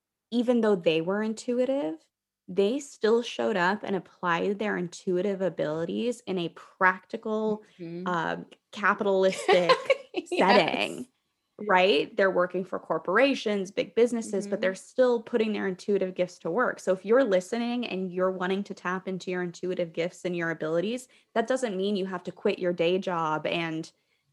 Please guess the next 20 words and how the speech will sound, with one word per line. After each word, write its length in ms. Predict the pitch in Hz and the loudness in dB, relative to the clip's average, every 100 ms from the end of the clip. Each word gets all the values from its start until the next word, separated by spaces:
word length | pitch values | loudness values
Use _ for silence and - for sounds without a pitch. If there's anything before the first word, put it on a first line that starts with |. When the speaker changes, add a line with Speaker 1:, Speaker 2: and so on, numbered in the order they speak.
| - | -4
Speaker 1:
um, 480 | 175 165 160 170 165 _ | -2 0 0 -4 -8 _
Speaker 2:
Right. 280 | 190 170 - _ _ - | -2 -2 -4 _ _ -2
Speaker 1:
you 120 | 220 | -2
know, 80 | 208 | -2
s-, 280 | - - - - | -6 -20 -12 -6
you 120 | 214 | -2
know, 280 | 220 262 190 | 0 -2 -4
be, 240 | 208 202 214 | -6 -4 -6
stepping 320 | - 214 277 | -4 0 2
into 220 | 277 302 | 2 2
intuitive 360 | 285 - 269 277 | 0 0 -2 2
work 180 | 294 294 | 2 2
is 80 | 294 | -2
hard. 260 | 226 285 | 4 4
It's 140 | 180 180 | 4 4
Speaker 2:
It 60 | |
Speaker 1:
not 180 | 196 311 - | 6 6 6
Speaker 2:
is. 260 | 233 254 277 151 | 6 8 6 2
Speaker 1:
easy. 360 | 165 175 233 | 0 2 2
Speaker 2:
Yeah. 120 | 214 | 2